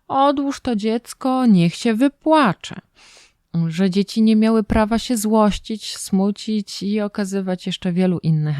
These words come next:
emocji. No i że ci wszyscy ludzie jakoś żyją. A w odpowiedzi na tę tezę było bardzo krótkie zdanie, że tak,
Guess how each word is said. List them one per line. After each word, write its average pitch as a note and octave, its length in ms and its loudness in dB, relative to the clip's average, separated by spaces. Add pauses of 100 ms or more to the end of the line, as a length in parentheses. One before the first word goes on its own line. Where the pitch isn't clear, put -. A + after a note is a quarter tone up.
emocji. D#3 640 -2 (840)
No E4 80 -4 (120)
i - 20 -2
że D#4+ 120 2
ci - 140 -10
wszyscy A#3+ 520 -4
ludzie F#3 680 0 (760)
jakoś - 580 -10 (240)
żyją. D#3 680 2 (1000)
A E3 280 2
w D#3 80 -6
odpowiedzi F#3 800 0
na D3+ 180 0
tę C#3+ 260 -8 (100)
tezę G#3 540 -2
było G3 300 -2
bardzo E3 320 -2
krótkie - 440 -8
zdanie, G#3 600 2
że G#3+ 300 -2
tak, - 380 -2